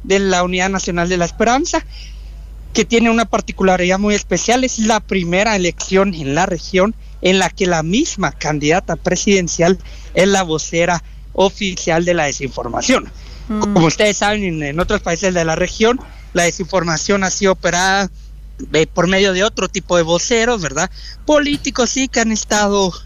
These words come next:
Speaker 1: eh, eh, de forma secundaria en, en los partidos, con legiones de bots en las redes sociales, pero no la candidata como la vocera principal de la desinformación, y aquí sí lo estamos viendo, ¿verdad?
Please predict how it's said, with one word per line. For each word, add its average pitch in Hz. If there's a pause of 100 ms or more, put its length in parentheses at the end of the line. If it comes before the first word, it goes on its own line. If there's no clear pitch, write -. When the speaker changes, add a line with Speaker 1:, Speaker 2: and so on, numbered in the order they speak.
(720)
Speaker 1:
eh, 165 (760)
eh, 165
de 180
forma 190
secundaria 196 (240)
en, 156
en 156
los 147
partidos, 196
con 165
legiones 170
de 156
bots 175
en 175
las 143
redes 151
sociales, 247 (340)
pero 160
no 208 (500)
la 175
candidata 165
como 175
la 156
vocera 170
principal 147
de 147
la 147
desinformación, 156
y 151
aquí 175
sí -
lo 135
estamos 135
viendo, 175
¿verdad? 139